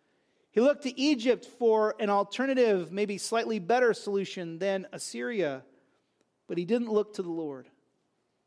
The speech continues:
And right there, we've got a reminder of one of the key messages we've learned in First and Second Kings, that there is only one Savior. And so we might ask this morning, "Well, what about us?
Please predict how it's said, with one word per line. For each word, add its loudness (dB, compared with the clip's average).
And -4
right -2
there, 4
we've -4
got 2
a -2
reminder 0
of -2
one -4
of -4
the -8
key -10
messages -2
we've -8
learned -4
in -12
First -8
and -12
Second -10
Kings, -10
that -14
there -2
is -2
only -2
one -4
Savior. -8
And -10
so 2
we 0
might 0
ask -2
this -2
morning, -4
"Well, 2
what 2
about 0
us? -8